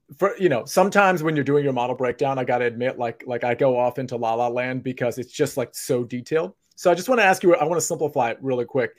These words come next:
For me, because I think G I R is going to be so low relative to, to your standard course, around the green game is, like, a pretty big emphasis for me. And I don't wanna say I'm just, like, knocking people out if they're bad around the green, but it is a pretty big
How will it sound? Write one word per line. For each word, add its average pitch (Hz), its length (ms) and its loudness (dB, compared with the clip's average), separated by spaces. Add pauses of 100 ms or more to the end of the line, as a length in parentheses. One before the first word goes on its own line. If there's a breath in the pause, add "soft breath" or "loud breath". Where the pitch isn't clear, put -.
(360 soft breath)
For 190 200 6
me, 175 580 4
because 175 320 2
I 233 40 8
think 220 220 0
G 180 200 2
I 156 120 6
R 151 140 6
is 139 80 -2
going 143 200 0
to 135 80 -2
be 127 140 -4
so 135 280 2
low 120 300 0
relative 120 560 -2
to, 113 400 -2
to - 140 -8
your 113 160 -8
standard 113 540 -8
course, 117 500 -4 (560 soft breath)
around 190 300 4
the 208 80 8
green 165 280 2
game 135 280 2
is, 123 100 -4
like, 127 100 -2
a 127 60 -4
pretty 143 240 -4
big 127 300 -2
emphasis 117 480 -10
for 110 240 -12
me. 107 220 -12 (260 loud breath)
And 165 80 2
I 226 80 6
don't 294 120 0
wanna 190 160 6
say 160 420 8
I'm 143 200 2
just, 147 220 0
like, 127 340 0 (260)
knocking 143 440 2
people 139 300 -2
out 127 260 2
if 135 120 -6
they're 131 120 0
bad 123 280 0
around 127 200 -4
the 131 80 -4
green, 131 240 -6
but 147 200 0
it 233 160 2
is 196 120 2
a 151 120 2
pretty 220 600 4
big 147 540 2